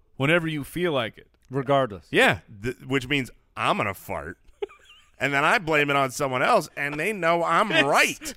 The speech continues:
Speaker 1: it's the perfect excuse.
Speaker 3: Yeah, sign
Speaker 2: All right.
Speaker 3: me up. I can see everyone's farts.
Speaker 2: Josiah from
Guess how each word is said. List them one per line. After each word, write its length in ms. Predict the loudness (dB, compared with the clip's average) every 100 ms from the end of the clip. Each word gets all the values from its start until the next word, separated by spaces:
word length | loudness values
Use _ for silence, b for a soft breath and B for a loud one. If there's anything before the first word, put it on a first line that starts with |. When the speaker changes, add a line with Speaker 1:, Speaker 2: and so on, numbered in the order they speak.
| -6
Speaker 1:
it's 220 | -4 -6
the 100 | -10
perfect 500 | 2 2 4 -2 -8
excuse. 520 | -10 -8 0 2 2 2
Speaker 3:
Yeah, 220 | 0 0
sign 200 | -6 2 4
Speaker 2:
All 60 |
right. 160 | 4 2
Speaker 3:
me 180 | 0 2
up. 200 | 2 2
I 120 | -2
can 160 | -2 -8
see 200 | -4 -2
everyone's 400 | -2 -4 -6 -8
farts. 540 | -14 -14 -16 -20 -20 -18
Speaker 2:
Josiah 840 | -4 0 0 0 2 2 2 0
from 880 | -2 -2 0 2 2 2 2 -2 -6